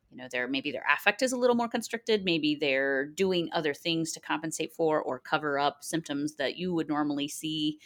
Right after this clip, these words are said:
um, that might be a sign. Oftentimes, so this is, I, I didn't necessarily think about this till now. So, hey, uh, editor, take it out if it sounds silly. But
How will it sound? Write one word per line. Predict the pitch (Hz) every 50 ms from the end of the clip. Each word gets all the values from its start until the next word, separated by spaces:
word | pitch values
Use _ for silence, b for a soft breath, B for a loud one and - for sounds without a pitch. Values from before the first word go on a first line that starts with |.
| B B B B B B B
um, | - - 135 131 127 131 135 135
that | 135 127 - -
might | 151 143 - -
be | 147 143
a | 139
sign. | - - 156 147 135 139 139 143 139 139 147 - b b b b b b b b - -
Oftentimes, | 196 233 226 294 240 269 226 170 160 151 147 - - - - _ _ _ -
so | - - 175
this | 165 185 185 -
is, | 175 165 - - - _ - - 101
I, | 113 87 98 - 69
I | - 156
didn't | 151 165 160 160 147 - -
necessarily | - 151 - 143 - - 147 135 135 139 139 135 135
think | - 151 156 156
about | 147 139 123 -
this | - 131 -
till | - - 131 131
now. | 139 143 135 127 123 120 123 127 127 -
So, | - - - 151 135 131 127 127 127 - - - -
hey, | - 160 151 143 139 135 - -
uh, | 143 139 131 - -
editor, | 160 156 151 135 143 123 120 127
take | - - 160 -
it | 147 131
out | 131 127 127 127
if | 120 - -
it | 131 -
sounds | - - 127 123 131 -
silly. | - 190 185 180
But | 180 170 156 151